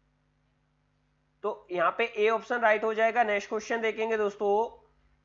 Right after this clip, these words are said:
नेक्स्ट क्वेश्चन है most antibodies are found in the form of। तो जो most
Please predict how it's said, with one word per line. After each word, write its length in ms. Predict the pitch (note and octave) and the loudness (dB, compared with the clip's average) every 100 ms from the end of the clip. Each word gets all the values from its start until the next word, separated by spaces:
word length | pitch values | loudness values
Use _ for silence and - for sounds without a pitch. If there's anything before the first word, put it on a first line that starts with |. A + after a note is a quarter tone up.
| _ _ _ _ _ _ _ _ _ _ _ _ _ | _ _ _ _ _ _ _ _ _ _ _ _ _
नेक्स्ट 340 | D#3 F3+ G3+ - | -4 -4 -4 -4
क्वेश्चन 380 | A3 A3+ A3+ | -4 -2 0
है 260 | A3+ B3+ - | 0 -2 -6
most 580 | F#3+ G3 A#3 D4 D4 - - | -6 -2 0 -2 -4 -10 -4
antibodies 760 | G#3+ A3 C4 A#3 A3 G#3+ A3+ A#3+ - G3+ | -2 -2 -6 0 0 2 -2 -10 -4 4
are 380 | F#3 F#3 G3 A3 - - - | 8 10 10 8 4 -6 0
found 360 | G#3+ A#3 B3 | 2 2 0
in 140 | B3+ B3 | -6 -6
the 120 | C4+ C4+ | -6 -6
form 300 | B3 G#3+ G#3+ - G#3+ | -2 -2 -2 0 6
of। 200 | G3+ C#3+ - - _ _ _ _ _ _ _ _ _ _ _ _ - | 6 6 -2 -20 _ _ _ _ _ _ _ _ _ _ _ _ -8
तो 80 | A3 | -4
जो 180 | A#3+ A#3+ | -2 -2
most 400 | G#3 A#3 B3+ | 0 0 -2